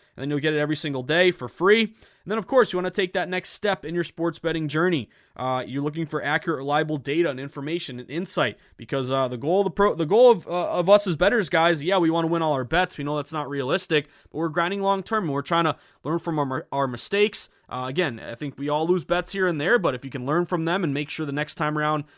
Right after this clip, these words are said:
you see it, you don't let it kinda go over your head, identify different angles, and just try to get point oh one percent sharper every single day,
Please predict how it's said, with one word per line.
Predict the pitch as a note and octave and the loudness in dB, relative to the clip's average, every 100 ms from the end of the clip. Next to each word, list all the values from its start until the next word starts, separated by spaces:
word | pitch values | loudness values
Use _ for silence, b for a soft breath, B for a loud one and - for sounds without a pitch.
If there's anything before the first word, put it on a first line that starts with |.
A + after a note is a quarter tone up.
| b | b
you | A#2 | -10
see | - D3+ E3+ | -8 0 0
it, | F#3 | 0
you | C#3 | -6
don't | D3 C#3 | -6 -4
let | C#3+ | -4
it | C#3+ | -4
kinda | - D3+ C#3+ | -6 -6 -2
go | D3+ | 0
over | D3 C#3+ | 0 0
your | C3+ | -4
head, | C#3+ E3 E3+ b b - | 0 2 2 b b -12
identify | C3 C#3+ D3+ D3 C#3 | -8 -4 -4 -2 -2
different | C3+ C3+ B2 | -2 -6 -6
angles, | D3+ E3+ F3 F3 D3 | -4 -2 0 0 -2
and | C#3 | -8
just | C#3 | -6
try | E3+ | -2
to | E3 | 0
get | E3 - | 0 -2
point | - F3 E3 | -6 -6 -2
oh | F3 | 0
one | E3+ F3 | 0 0
percent | F3 - F3 | -4 -4 -6
sharper | - F#3 F#3 D3+ | -4 -4 -2 -2
every | D3+ D#3+ | -2 -4
single | - D#3 D3+ | -4 -6 -2
day, | D3+ D#3 A2+ | 0 0 0